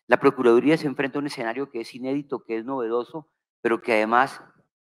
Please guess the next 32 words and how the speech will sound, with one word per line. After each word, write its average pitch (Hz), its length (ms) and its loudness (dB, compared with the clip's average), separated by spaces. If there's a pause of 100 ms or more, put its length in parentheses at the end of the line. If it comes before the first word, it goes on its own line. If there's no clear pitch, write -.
(120)
pone 160 240 2
a 147 60 -6
su 135 60 -2
alcance 127 380 -2
todas 143 240 -4
las 123 160 -12
competencias 107 1040 -10 (520)
que 110 100 -10
se 104 120 -4
tiene 117 480 -4 (240)
para 107 480 -2 (140)
precisamente 120 560 -6
proteger 107 540 -6
los 123 120 -4
derechos 98 400 -4
humanos, 98 540 -8 (380)
garantizar 117 600 2
los 151 140 -2
derechos 110 460 -6
de 110 80 -4
las 95 180 -8
víctimas 110 540 -8 (360)
e 135 120 -2
ir 147 180 0
un 143 140 -6
poco 135 240 -6
más 127 200 -10
allá, 113 380 0 (260)
y 120 120 2
es 101 120 -4
un 113 140 -4
poco 113 460 2